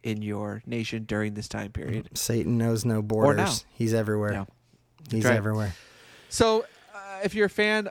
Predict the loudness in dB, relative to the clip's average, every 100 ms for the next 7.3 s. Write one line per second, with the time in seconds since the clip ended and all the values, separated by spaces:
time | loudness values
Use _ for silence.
0 | 0 0 0 -6 -4 2 2 2 -6 -10
1 | -14 _ -6 0 0 4 2 2 -2 -2
2 | 0 2 2 2 -2 0 0 0 0 0
3 | -2 -2 0 0 -2 -2 2 4 4 0
4 | 0 0 0 -8 -8 -8 -2 2 2 2
5 | -8 -14 -14 -12 -6 2 6 6 6 8
6 | 8 8 8 8 8 8 6 6 6 6
7 | 4 0 -2